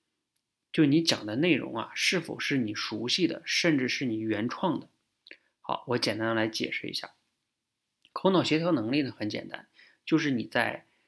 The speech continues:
比如说没有其他任何人的情况下，你能不能脱稿的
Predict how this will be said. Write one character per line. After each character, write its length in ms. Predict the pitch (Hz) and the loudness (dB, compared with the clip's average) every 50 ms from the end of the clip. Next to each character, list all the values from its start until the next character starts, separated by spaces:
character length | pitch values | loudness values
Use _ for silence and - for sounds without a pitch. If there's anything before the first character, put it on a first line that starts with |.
| _ _ _ _ _ _ | _ _ _ _ _ _
比 100 | - 117 | -2 0
如 160 | 107 113 123 | 0 2 2
说 160 | 127 151 156 | 2 2 0
没 200 | 143 123 113 127 | 2 2 4 4
有 120 | 185 175 123 | 4 4 4
其 220 | - - - 156 | 2 2 2 2
他 180 | 147 151 151 151 | 2 2 2 2
任 220 | 165 196 208 175 | 2 2 2 0
何 180 | - - 135 127 | 0 0 -2 -2
人 160 | 110 - 110 | -2 -2 -4
的 100 | 120 135 | -4 -2
情 200 | - - - 107 | -2 -2 -4 -6
况 160 | 104 104 107 | -8 -8 -6
下， 280 | - - 113 - - _ _ _ _ _ _ _ - | -6 -6 -6 -8 -10 _ _ _ _ _ _ _ -4
你 120 | 117 113 | -2 0
能 220 | 104 107 110 123 151 | 2 2 2 4 4
不 120 | 165 156 | 4 4
能 200 | 127 120 120 123 120 | 4 4 0 -2 -6
脱 320 | - - - 190 185 185 | -8 -4 0 2 2 2
稿 260 | 170 151 127 - - | 2 0 -2 -2 -4
的 240 | - - - - - | -6 -6 -6 -6 -8